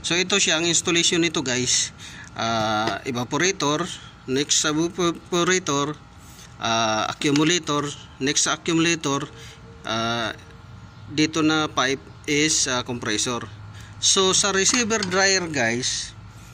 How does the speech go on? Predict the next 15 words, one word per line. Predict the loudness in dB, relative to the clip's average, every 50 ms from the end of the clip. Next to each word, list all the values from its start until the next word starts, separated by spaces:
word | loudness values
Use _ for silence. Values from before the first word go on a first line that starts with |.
| -20 -20 -20 -20 -6 -2
ang | -2 0 0 0 0
installation | 2 0 0 0 0 2 2 2 2 2 2 4 4 4 4
niya | 4 4 2 0 -2 0
is, | 2 4 4 4 4 4 4 2 2 0 -4 -12 -18 -20 -20 -20 -20 -20 -20 -20 -20 -20 -20 -18 -8 -4
ah, | 0 2 2 2 2 2 0 0 0
after | 0 0 0 -2 -6 -4 0 0 2 4 4 2 0 -2 -6 -10 -16 -20 -20 -20 -20 -20 -20 -20 -20 -20 -20 -20 -20 -20 -12 -4 -2 0
ng, | 2 2 2 4 2 2 2 2
ah, | 2 2 2 2 2 2 2 2 2 2 2 0 0 -2 -2 2
condenser. | 4 4 4 4 4 4 2 2 2 2 0 -2 -6 -12 -18 -20 -20 -20 -18 -18 -18 -16 -14 -10
So | -8 -6 -4 -4 -4 -2 -4 -4 -4 -6 -8 -6
pinagitnaan | -4 -4 0 0 0 0 0 0 0 2 2 2 4
din | 4 4 4
siya | 4 2 4 4 4
ng | 4 4 4 2 2 0 -2 -6 -12 -18 -18 -18 -18 -18 -18 -18 -18 -16 -14 -8 -4
evaporator. | -4 -2 -2 0 0 2 0 2 2 2 2 2 0 -2